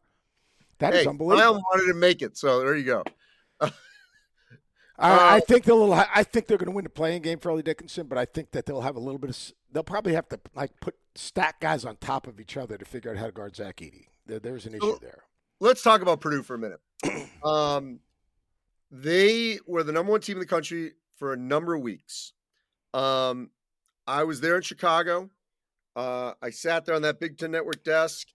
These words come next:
Speaker 2: and I said, "You know, Zach Edey, Big Ten Player of the Year. He's a leader for National Player of the Year.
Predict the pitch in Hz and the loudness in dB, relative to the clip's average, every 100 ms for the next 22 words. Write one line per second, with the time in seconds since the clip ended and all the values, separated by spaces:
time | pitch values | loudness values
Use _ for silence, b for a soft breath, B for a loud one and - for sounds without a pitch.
0 | - 139 135 139 139 135 127 - 123 131 | -14 -10 -8 -6 -6 -8 -12 -18 -10 -8
1 | 135 120 147 135 135 131 135 156 165 151 | -8 -8 -12 -8 -4 -2 0 -2 -4 -6
2 | 143 110 - 160 147 156 151 139 120 110 | -6 -8 -10 -8 -4 -6 -4 -6 -6 -8
3 | 85 _ _ _ _ _ 107 107 117 101 | -12 _ _ _ _ _ -16 -10 -8 -8
4 | 135 147 139 139 147 156 - - 120 110 | -6 -6 -6 -2 0 -2 -4 -6 -6 -6
5 | 107 95 76 | -8 -10 -12